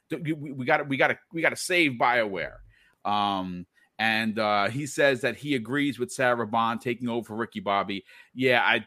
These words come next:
I just think she's, she is just dynamite. I think she's the answer. And like I said, for a, there are a lot of political reasons why you'd put her there, but I think the most important reason why you put Sarah there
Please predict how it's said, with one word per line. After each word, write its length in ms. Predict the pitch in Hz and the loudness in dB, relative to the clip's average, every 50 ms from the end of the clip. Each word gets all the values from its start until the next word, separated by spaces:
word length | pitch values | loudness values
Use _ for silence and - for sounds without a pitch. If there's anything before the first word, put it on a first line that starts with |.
| - - | -2 -2
I 140 | 110 123 117 | 0 0 0
just 200 | 113 113 104 - | -2 -6 -8 -8
think 160 | 110 104 90 | -10 -10 -10
she's, 480 | - - 107 104 101 87 - - - _ _ | -10 -8 -8 -8 -8 -10 -12 -16 -18 _ _
she 320 | - - - 117 110 107 | -16 -8 -6 -4 -4 -4
is 160 | 98 85 - | -6 -8 -12
just 200 | - 87 78 - | -16 -18 -16 -10
dynamite. 500 | - 85 85 85 82 78 71 73 76 - _ - | -10 -10 -8 -10 -12 -12 -12 -12 -12 -12 _ -14
I 80 | 95 | -12
think 200 | 98 - 117 110 | -8 -6 -6 -6
she's 220 | - - 123 113 98 | -6 -6 -6 -6 -4
the 200 | 113 104 101 101 | -4 -4 -2 -4
answer. 520 | 104 104 92 - - 104 98 98 95 - - _ _ _ _ _ _ _ | -4 -6 -8 -8 -6 -4 -4 -4 -4 -6 -10 _ _ _ _ _ _ _
And 560 | 104 110 110 107 104 101 98 95 95 95 90 | -2 0 0 0 0 0 -2 -4 -4 -6 -4
like 180 | - 104 110 104 | -4 -4 -4 -4
I 40 | 110 | -6
said, 280 | - - 113 101 95 | -4 -4 -4 -4 -4
for 280 | - - 123 120 78 80 | -4 -2 0 0 0 0
a, 60 | 107 107 110 104 101 - _ - - - - | -4 -6 -8 -12 -16 -14 _ -12 -12 -8 -4
there 160 | 123 147 151 | 0 2 4
are 60 | 156 147 | 4 4
a 40 | |
lot 300 | 135 135 139 143 156 165 | 4 4 6 6 6 6
of 260 | 165 156 151 139 131 - _ _ _ _ _ _ _ | 4 2 0 -4 -10 -18 _ _ _ _ _ _ _
political 640 | - 143 131 127 123 135 139 139 143 131 139 131 120 | -4 -2 -2 0 4 4 2 2 2 -2 -2 -2 -2
reasons 440 | 120 127 127 123 113 123 123 107 104 | 0 0 -2 -2 -2 -2 -4 -4 -4
why 220 | 107 104 110 110 | -2 0 0 2
you'd 260 | 117 110 110 107 - - | 2 0 -2 -4 -6 -6
put 180 | - 127 123 | -6 -6 -4
her 180 | 104 117 117 113 | -2 -4 -4 -4
there, 460 | 110 120 117 117 113 110 113 - - _ _ _ _ _ _ | -2 -2 0 0 0 -2 -6 -10 -16 _ _ _ _ _ _
but 120 | 123 113 | 0 2
I 80 | 113 113 | 2 0
think 280 | - - 131 123 110 | 0 -2 -2 -2 0
the 80 | - 113 | -2 -2
most 460 | 104 107 113 117 120 127 127 127 - | -2 0 0 0 2 0 0 -2 -4
important 640 | 127 117 110 - - - 120 113 120 - - 110 113 | -4 -6 -6 -6 -10 -6 -2 0 0 0 -2 -4 -6
reason 380 | 107 113 117 117 104 113 113 113 | -4 -4 -4 -4 -4 -4 -4 -2
why 160 | 104 107 113 | -2 -2 0
you 160 | 117 117 117 | 0 0 -2
put 240 | 104 - - 113 - | -2 -4 -8 -10 -10
Sarah 400 | - - 113 104 104 107 110 113 | -6 -4 0 2 2 2 0 -2
there 380 | 104 113 110 110 107 107 104 | -2 -2 0 0 0 0 -2